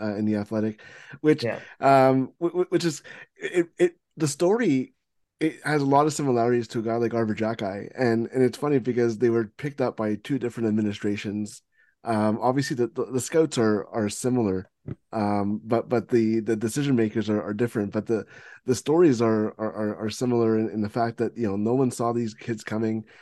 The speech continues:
Speaker 1: They kind of just worked at it themselves and, and improved the areas that you can improve in the pandemic. And, and, and I think that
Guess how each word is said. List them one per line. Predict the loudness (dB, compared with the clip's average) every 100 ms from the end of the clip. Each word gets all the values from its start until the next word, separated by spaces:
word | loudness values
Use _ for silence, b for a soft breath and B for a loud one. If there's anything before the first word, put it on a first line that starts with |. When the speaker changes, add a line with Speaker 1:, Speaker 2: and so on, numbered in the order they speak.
| B B
Speaker 1:
They | -4
kind | 0 0
of | 0
just | 0 -4
worked | -2 -2 -2
at | -2
it | -2
themselves | -2 -2 -2 -2 0 0
and, | 0 -2
and | -4 -4
improved | -4 -2 0 0 -2 -12 b b b b
the | 0 4
areas | 6 6 6 2
that | -2
you | -4
can | 0 2
improve | 2 2 4
in | 4
the |
pandemic. | 2 2 2 0 -2 -2
And, | -2 -2 B B B B B
and, | -4 -2
and | 2 0
I |
think | 2 0
that | 2 2